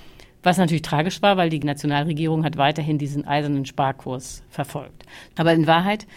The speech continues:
ist der Erfolg von Wörgl mit, äh, den Theorien von Gesell nur locker verknüpft.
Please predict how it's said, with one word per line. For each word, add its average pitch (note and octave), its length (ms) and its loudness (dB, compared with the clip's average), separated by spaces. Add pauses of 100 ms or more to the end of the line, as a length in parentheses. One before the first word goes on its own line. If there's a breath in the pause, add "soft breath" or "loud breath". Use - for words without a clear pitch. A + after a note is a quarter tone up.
(380 loud breath)
ist E3 200 -8
der E3+ 80 0
Erfolg F3 320 -2
von D3+ 440 0
Wörgl F3 380 2
mit, E3 380 -4
äh, D3 100 -4
den D3 480 0 (320)
Theorien E3 320 2
von D#3 180 -2
Gesell E3 380 2
nur D#3 140 2
locker D#3+ 280 0
verknüpft. - 640 -6